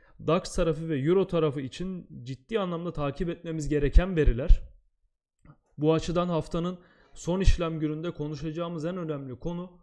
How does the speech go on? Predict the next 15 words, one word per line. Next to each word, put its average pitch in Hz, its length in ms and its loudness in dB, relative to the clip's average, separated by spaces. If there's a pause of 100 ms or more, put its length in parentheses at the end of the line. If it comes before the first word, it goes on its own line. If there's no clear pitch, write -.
(420)
Avrupa 160 480 4
Birliği 131 260 -2
olacak 123 520 -4 (440)
diyebiliriz 156 640 0
güne 143 240 -8
başlarken. 127 540 -8 (440)
Öncelikle 185 540 2
Euro 190 280 8
için 160 300 2
bugün, 185 260 0 (580)
e, - 100 -2 (800)
dün 185 140 0
yaşanan 175 400 -2
yükselişten 156 720 -2
sonra, 135 440 -6